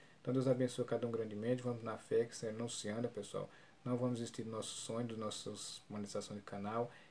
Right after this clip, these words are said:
Quem tá aí na luta chegar ao mil inscritos, vamos chegar se Deus quiser. Igual nós chegou, quem tá na luta chegar aos quatro mil vai chegar se Deus quiser.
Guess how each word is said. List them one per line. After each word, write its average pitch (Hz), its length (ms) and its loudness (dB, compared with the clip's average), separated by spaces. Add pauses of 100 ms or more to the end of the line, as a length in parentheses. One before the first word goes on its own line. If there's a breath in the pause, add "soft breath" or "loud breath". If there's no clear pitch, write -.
(120)
Quem 107 120 -6
tá 110 140 -2
aí 110 60 0
na 104 140 -2
luta 104 200 -2
chegar 101 180 -4
ao 101 80 0
mil 101 120 0
inscritos, 110 480 -4 (320)
vamos 107 600 -2
chegar 104 240 -2
se 101 60 -8
Deus 104 180 -4
quiser. 107 400 0 (320 loud breath)
Igual 107 200 -2
nós 107 160 0
chegou, 110 360 2
quem 113 160 0
tá 113 140 0
na 113 60 -2
luta 110 160 2
chegar 107 160 -2
aos 101 80 -6
quatro 104 240 0
mil 101 100 0
vai 107 120 2
chegar 110 240 2
se 104 60 0
Deus 104 180 0
quiser. 110 420 4